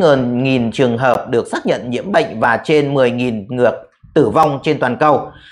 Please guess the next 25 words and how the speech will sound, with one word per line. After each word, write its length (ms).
câu 140
hỏi 160
được 120
đặt 200
ra 200
là 160
tại 280
sao 320
phải 340
rất 280
lâu 280
sau 300
W 240
H 40
O 260
mới 140
nhận 320
ra 160
điều 280
mà 140
nhiều 320
quan 180
chức 200
y 120
tế 380